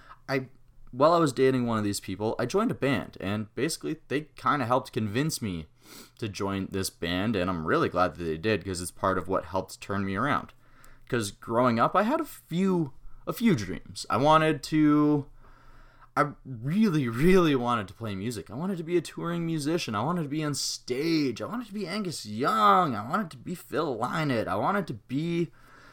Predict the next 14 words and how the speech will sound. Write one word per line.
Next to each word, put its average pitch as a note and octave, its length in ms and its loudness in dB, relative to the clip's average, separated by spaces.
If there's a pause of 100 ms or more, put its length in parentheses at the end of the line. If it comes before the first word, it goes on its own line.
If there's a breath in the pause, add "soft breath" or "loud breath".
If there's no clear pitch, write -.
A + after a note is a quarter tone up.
(180 loud breath)
just - 300 -6 (340)
that D#3 240 -10 (1080)
rock C#3+ 460 -2
and D3+ 180 0
roll D3 400 2
god D3 600 4
who G#2 160 -2
just G#2 240 -8
commanded B2 760 0
the A2 80 -2
stage G2 600 0
and F#2+ 120 -10
could G2 120 -12
just G2 200 -12